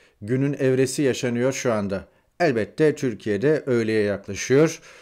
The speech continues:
E, benim yaşadığım İngiltere'de ise halen sabah saatleri, şu anda yerel saatle saat on on beş mesela. Türkiye'de on iki on beş olduğunu biliyorum.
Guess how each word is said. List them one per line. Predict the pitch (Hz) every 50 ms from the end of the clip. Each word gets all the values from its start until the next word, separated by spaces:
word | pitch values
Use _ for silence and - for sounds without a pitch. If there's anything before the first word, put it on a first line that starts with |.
| - - - - - - _ -
E, | 117 117 113
benim | 120 147 170 175
yaşadığım | 156 127 - - 113 104 107 107
İngiltere'de | 107 107 107 104 95 - 110 104 95 101 101
ise | 104 - - 170
halen | 151 123 123 120 110 123 143 147
sabah | - - 117 110 120 120 117
saatleri, | - - 110 101 101 98 - 104 104 104 131 143 151 143
şu | 123 - 135 120
anda | 120 120 120
yerel | 117 117 117 123 120
saatle | 117 - 110 101 98 98 - 147 151
saat | 147 - 117 113 135 135 - -
on | 131 131 139 139
on | - 143 147 143 120
beş | 98 92 - - - -
mesela. | 92 90 - - 73 73 95 135 180 196 190 - - - - - - -
Türkiye'de | - 127 113 92 - 113 110 127
on | 135 127
iki | 117 98 - 110
on | 101 95 95
beş | 92 - 104
olduğunu | 95 95 92 104 135 147
biliyorum. | 135 104 101 95 85 82